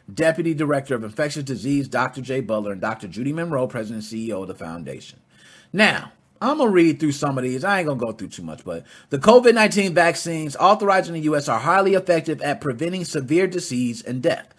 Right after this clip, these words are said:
including against the Delta variant. Now, this was something that was a big deal at first. It was, a lot of people wondered, does the covid nineteen vaccine prevents or helps against the Delta variant, which is another variant we're seeing as being more rampant,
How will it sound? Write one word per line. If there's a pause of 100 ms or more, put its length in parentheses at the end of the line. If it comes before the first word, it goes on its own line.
(220)
including
against
the
Delta
variant.
Now,
this
was
something
that
was
a
big
deal
at
first. (360)
It
was,
a
lot
of
people
wondered, (460)
does
the
covid
nineteen
vaccine (220)
prevents (120)
or
helps
against
the
Delta
variant,
which
is
another
variant
we're
seeing
as
being
more
rampant,